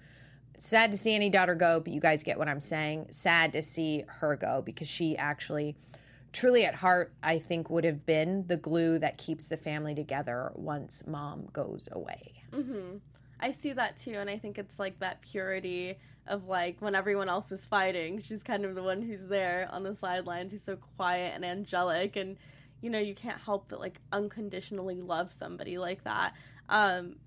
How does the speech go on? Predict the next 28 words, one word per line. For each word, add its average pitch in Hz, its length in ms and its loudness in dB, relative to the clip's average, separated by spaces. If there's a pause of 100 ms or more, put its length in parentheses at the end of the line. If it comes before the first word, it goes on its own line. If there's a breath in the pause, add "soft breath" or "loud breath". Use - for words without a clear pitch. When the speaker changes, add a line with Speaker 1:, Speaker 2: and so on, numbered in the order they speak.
Speaker 2:
did 240 160 -4
you 285 140 2
ever 339 260 2
read 202 400 -6
the 202 80 -4
Little 190 260 -2
Women 185 520 -8
book 175 300 -4
by 185 160 -2
Louisa 185 360 -6
May 185 140 -6
Alcott? - 600 -4 (200)
Speaker 1:
I 202 80 -2
don't 202 680 4
think 220 440 2
that 226 160 6
I 165 140 4
did. 180 580 4
Uh, - 80 4 (180)
I 175 680 8
also 180 420 2
have 226 260 0
a 214 100 0 (140)
terrible 185 680 4
memory. 214 680 0
Speaker 2:
<laughs> - 80 -6
Okay. - 420 -4
Speaker 1:
Um, 185 720 6